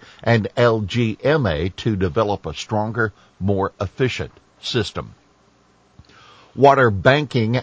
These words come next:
and trading can help S G M A, but reforms are needed. In a new report, researchers at the Public Policy Institute of California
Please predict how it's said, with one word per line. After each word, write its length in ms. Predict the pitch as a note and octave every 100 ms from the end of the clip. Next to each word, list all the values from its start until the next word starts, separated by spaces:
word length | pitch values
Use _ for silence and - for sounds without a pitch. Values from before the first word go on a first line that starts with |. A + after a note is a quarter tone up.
| -
and 380 | A#2+ A#2 A2+
trading 600 | - D3 C#3+ B2+ A2 A2+
can 340 | A2 A#2+ A2+ G#2+
help 440 | G2+ D3 D3 D#3+ A#2
S 240 | A#2 A2 -
G 280 | G2 G#2+ G2
M 140 | F2+
A, 220 | F2+ G#2+
but 340 | A2+ G#2+ A2+ - -
reforms 640 | F#2+ F2 - C3+ E2 D2+
are 80 | F2
needed. 420 | E2+ B2+ G#2 D2 - _ _ _ _ _ _ -
In 120 | D3+
a 120 | C3+
new 200 | B2 D#3
report, 540 | G#3 E3+ F#2+ F2+ F2 G#2
researchers 800 | A2 C#3 - A#2 G2 - A2+ - -
at 220 | A2+ -
the 100 | A2+
Public 500 | - C3+ B2 A#2+ -
Policy 500 | A#2+ G#2 G#2 - G#2
Institute 720 | F2+ A2+ A2+ - G#2 - A#2
of 160 | F2+ -
California 760 | A#2 F#2+ F2 A2+ A2+ G#2+ E2